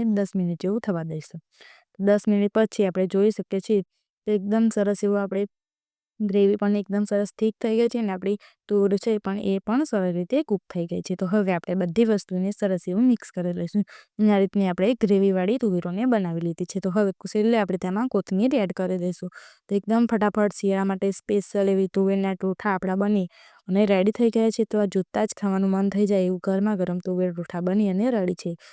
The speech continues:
તો હવે આપણે આને સર્વ કરી લઈશું. તો તમે જોઈ શકો છો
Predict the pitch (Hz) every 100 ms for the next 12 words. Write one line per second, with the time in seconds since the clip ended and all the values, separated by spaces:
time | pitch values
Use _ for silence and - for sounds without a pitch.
0 | _ _ 196 202 214 190 202 175 170 202
1 | 277 - 175 160 170 170 170 170 180 -
2 | - 185 185 190 196 202 185 185 190